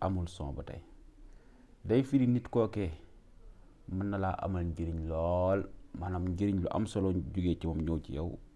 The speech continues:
ci gàttal. Jigéen ji ëmb, jooy baaxul ci moom. Ku ëmb, gént di jooy, mu am son ak mu ñàkk am son ñooyam, day firi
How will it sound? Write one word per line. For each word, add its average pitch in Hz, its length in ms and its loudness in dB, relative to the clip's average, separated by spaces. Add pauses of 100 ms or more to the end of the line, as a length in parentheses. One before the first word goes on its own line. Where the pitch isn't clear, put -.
(260)
ci - 80 -8
gàttal. - 320 -10 (1600)
Jigéen 165 300 6
ji 160 80 4
ëmb, 98 240 0 (1800)
jooy 98 180 0
baaxul 87 360 -2
ci - 80 -12
moom. 69 180 -8 (1200)
Ku 104 200 2
ëmb, 104 180 2 (880)
gént 117 260 0
di 101 180 -2
jooy, 90 280 4 (580)
mu 101 160 4
am 107 180 6
son 113 380 0 (580)
ak 139 240 4
mu 120 140 4
ñàkk 107 320 2
am 98 140 2
son 98 260 -6
ñooyam, 92 260 -2
day 90 160 -2
firi 87 320 -6